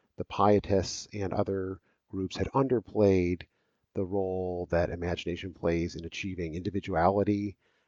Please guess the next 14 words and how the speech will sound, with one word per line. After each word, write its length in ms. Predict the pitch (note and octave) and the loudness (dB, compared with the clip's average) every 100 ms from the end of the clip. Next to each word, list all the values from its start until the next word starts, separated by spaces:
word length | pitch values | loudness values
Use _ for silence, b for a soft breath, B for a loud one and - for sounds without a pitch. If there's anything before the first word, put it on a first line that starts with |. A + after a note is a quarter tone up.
| _ | _
and 600 | - F#2+ F2 E2 E2 D#2+ - _ _ _ _ | -2 0 0 0 -4 -8 -16 _ _ _ _
living 240 | F#2+ G2 F2+ | -4 -2 -2
a 60 | |
good 180 | D#2+ F#2 | -4 0
life. 260 | F#2+ - - _ - | 0 0 -6 _ -12
So 300 | - G2 E2+ | -2 0 2
I 40 | |
thought 300 | - G2 - _ _ _ _ | 8 8 6 _ _ _ _
maybe 240 | B2+ A2+ G#2+ | 2 4 2
we 80 | |
could 160 | G2+ G2+ | 0 -2
turn 360 | - C3+ B2+ B2 | -4 -4 -4 -4
to 460 | A#2 G#2 G2 G2 | -2 -2 -2 -4
these 520 | F#2+ F2+ F2+ F2+ E2 | -4 -4 -4 -4 -6